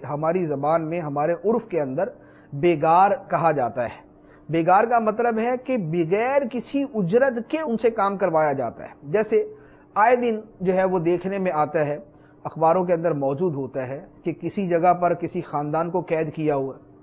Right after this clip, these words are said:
نجی جیل خانے بنائے ہوئے، ان جیلوں کے اندر لوگوں کو ڈالا ہوا، ان سے کام لیا جاتا ہے، ان کو کوئی اجرت، کوئی مزدوری نہیں دی جاتی، ان کو جو ہے بس فاقوں تک کی ان کی نوبت،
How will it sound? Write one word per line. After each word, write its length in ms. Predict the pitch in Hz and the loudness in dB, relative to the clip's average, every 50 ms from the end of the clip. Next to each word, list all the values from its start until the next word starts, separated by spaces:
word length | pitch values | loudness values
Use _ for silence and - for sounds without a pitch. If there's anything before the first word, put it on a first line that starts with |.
| - - - - - - _ - _ - - 135 | -20 -20 -20 -20 -20 -20 _ -20 _ -16 -10 -6
نجی 340 | 139 151 165 147 175 190 | -4 -4 -2 -2 -2 -2
جیل 240 | 151 127 165 185 202 | -2 0 0 0 0
خانے 300 | - - 175 175 180 190 | 0 -2 -2 0 0 0
بنائے 280 | 175 165 156 160 156 147 | 0 0 0 0 -2 -2
ہوئے، 220 | 131 143 131 135 - - - - - - - - - - | -2 -6 -10 -10 -12 -16 -20 -20 -20 -20 -20 -20 -8 -4
ان 180 | 180 180 156 | -4 -4 -2
جیلوں 300 | 127 165 180 190 202 214 | 0 2 2 2 2 2
کے 120 | 196 185 180 | 2 2 0
اندر 220 | 175 170 175 175 | 2 2 2 2
لوگوں 320 | 160 160 165 160 170 180 175 | 2 2 0 2 0 0 0
کو 100 | 170 165 | -2 0
ڈالا 320 | 151 143 143 151 170 175 | 2 2 2 4 4 4
ہوا، 280 | 160 147 151 139 127 120 - - | 4 2 0 -2 -4 -6 -8 -10
ان 100 | - 175 | -10 -10
سے 160 | 160 - 185 170 | -6 -4 -6 -6
کام 300 | - - 156 165 175 170 | -4 -2 -2 -2 0 0
لیا 220 | 165 170 170 160 | 0 2 2 2
جاتا 380 | 147 135 131 120 - 147 143 131 | 2 0 -2 -2 -2 -2 -2 -4
ہے، 80 | 123 - - - _ | -6 -12 -18 -12 _
ان 120 | 165 175 180 | -8 -4 -2
کو 140 | 185 180 | 0 -2
کوئی 260 | 175 175 185 180 185 175 - 175 | 0 0 0 0 0 -2 -4 -4
اجرت، 500 | 175 156 175 180 185 165 - - - - | -2 -2 0 0 0 0 -2 -6 -4 2
کوئی 160 | 190 190 185 | 2 2 4
مزدوری 560 | 165 151 151 147 120 139 170 196 208 226 226 | 2 0 -4 -4 -4 -4 -2 0 0 0 0
نہیں 140 | 220 214 196 | -2 -2 -4
دی 160 | 175 175 165 | -4 -4 0
جاتی، 360 | 160 160 151 143 - 147 139 143 - - - - - - - - - - - - | 2 2 2 2 -2 -8 -10 -10 -14 -20 -20 -20 -20 -20 -20 -20 -20 -12 -2 -2
ان 140 | 180 196 | 0 0
کو 180 | 196 - 220 214 | 2 4 6 6
جو 100 | 202 185 | 6 6
ہے 100 | 185 185 | 4 2
بس 360 | 175 175 196 190 - - - - - - - - _ - - - | 4 2 2 0 0 -6 -14 -20 -20 -20 -20 -20 _ -20 -6 0
فاقوں 300 | - 175 175 175 214 214 | 2 2 4 4 2 0
تک 220 | 208 208 196 190 | 2 2 -2 0
کی 80 | - 208 | 0 -2
ان 120 | 185 180 | -2 -2
کی 140 | 170 196 190 | -2 -2 -2
نوبت، 400 | 170 156 151 147 151 156 160 - | 0 2 2 2 4 2 0 0